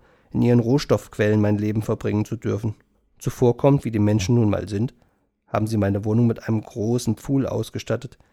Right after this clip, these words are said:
in dem ich mich wohlig durchwärmen lassen kann. Ein gigantisches Fenster, durch das ich die Herrlichkeit dieses Planeten in mich aufnehmen darf, gibt mir zusätzlich das Gefühl der Gewertschätzung und der Geborgenheit.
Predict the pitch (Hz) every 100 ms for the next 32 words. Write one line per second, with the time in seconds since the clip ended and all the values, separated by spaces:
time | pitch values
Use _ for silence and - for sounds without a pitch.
0 | _ _ 120 107 104 - 107 - 123 110
1 | 120 123 117 - 107 - 117 110 107 117
2 | 107 104 - 104 - 107 - _ _ _
3 | _ _ _ _ - 123 113 104 104 104
4 | 120 120 - - 117 123 - 104 - _
5 | _ _ _ - 123 - 117 117 - -
6 | 117 113 123 - 113 - 120 - 110 107
7 | 104 113 104 - 120 127 123 101 101 101
8 | 104 - - _ _ - - - 127 -
9 | 170 160 113 95 107 - 104 - 110 -
10 | 110 104 101 101 110 - 110 - 107 98
11 | - 104 104 - 110 110 98 107 101